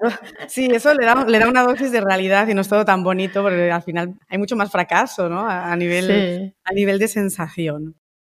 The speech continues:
Speaker 2: Ajá.
Speaker 1: Bien, por tu trabajo tocas, lo has dicho tú, muchos temas de hospitalidad, implementación, saas, éxito del cliente, temas en los que siempre ha habido como un gran sonido, es decir, se habla mucho de esos temas cuando hablamos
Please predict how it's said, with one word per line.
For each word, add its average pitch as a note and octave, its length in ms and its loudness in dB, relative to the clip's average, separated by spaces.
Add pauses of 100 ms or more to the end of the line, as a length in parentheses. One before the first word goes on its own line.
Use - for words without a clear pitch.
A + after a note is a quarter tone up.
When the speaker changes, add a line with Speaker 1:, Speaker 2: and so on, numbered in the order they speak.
(140)
Speaker 2:
Ajá. G#3 100 -8
Speaker 1:
Bien, G3+ 420 4
por B3+ 100 6
tu B3+ 120 0
trabajo D4+ 440 4
tocas, C4+ 540 0
lo G#3 100 4
has G#3+ 80 0
dicho A3 240 0
tú, B3 160 0
muchos A3+ 320 0
temas G#3 300 0
de F3+ 60 0
hospitalidad, F#3 840 4
implementación, F3 840 0
saas, G3+ 500 2
éxito G#3 460 -2
del F3 180 0
cliente, G#3+ 800 0 (440)
temas A#3+ 280 2
en B3+ 80 2
los A#3 140 0
que G#3+ 400 0
siempre A#3 280 0
ha B3+ 40 4
habido B3+ 260 2
como F3+ 1040 0
un G#3+ 260 -6
gran A3+ 880 0
sonido, A#3 640 2
es A#3 60 -4
decir, F3+ 200 -8
se - 100 -2
habla G#3+ 160 2
mucho A3 300 0
de G3+ 60 0
esos G3+ 220 -6
temas A#3 260 0
cuando F#3 180 -2
hablamos F#3 400 0